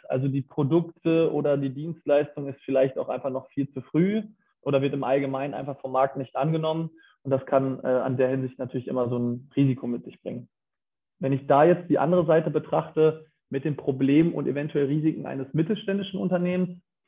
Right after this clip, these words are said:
ähm, sage ich das immer ganz gerne als, da herrscht oftmals bürokratischer Wahnsinn. Äh, da geht's eigentlich immer <laughs> darum, wer trifft welche Entscheidungen und wer ist für was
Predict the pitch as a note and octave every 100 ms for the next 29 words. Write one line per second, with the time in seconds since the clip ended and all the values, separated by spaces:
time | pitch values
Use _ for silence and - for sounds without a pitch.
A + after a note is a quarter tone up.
0 | _ _ _ - C#3+ C#3+ C3+ C#3+ D3+ C#3+
1 | D3 - D3 C#3 C#3+ D3 C#3 C#3+ C#3 C#3
2 | C#3 - _ _ _ C3+ C3 C3+ D#3 D#3
3 | - D#3 - D3 D3 D3 C#3+ C3+ - C#3
4 | C#3+ C#3 B2+ B2+ C#3+ D#3+ B2+ C#3 F#3+ -
5 | - _ _ _ C3 C3+ C3+ C3+ D3+ D#3
6 | C#3 D#3+ D#3+ D#3+ D#3 C#3+ C#3 - D#3+ D#3
7 | - - _ _ _ _ C#3+ F3 F3 E3+
8 | E3 D3+ D#3 D#3 C#3+ - C#3+ E3+ F#3+ G3
9 | F#3 D3 C3+ D#3+ D#3 - C#3 C#3+